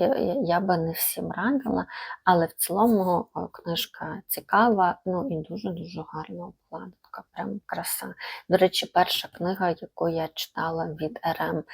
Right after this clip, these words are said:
якось це видавництво взагалі зазвичай проходить повз мене. І остання книга, яку я дочитала,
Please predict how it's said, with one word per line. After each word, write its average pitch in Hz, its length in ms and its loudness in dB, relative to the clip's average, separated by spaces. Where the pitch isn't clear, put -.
якось - 380 -4
це - 140 -4
видавництво 165 880 -2
взагалі 160 840 0
зазвичай 170 600 -2
проходить 165 580 -6
повз - 300 -4
мене. - 380 -4
І 208 140 12
остання 180 640 2
книга, 185 680 2
яку 175 500 0
я 160 300 -4
дочитала, 160 840 -4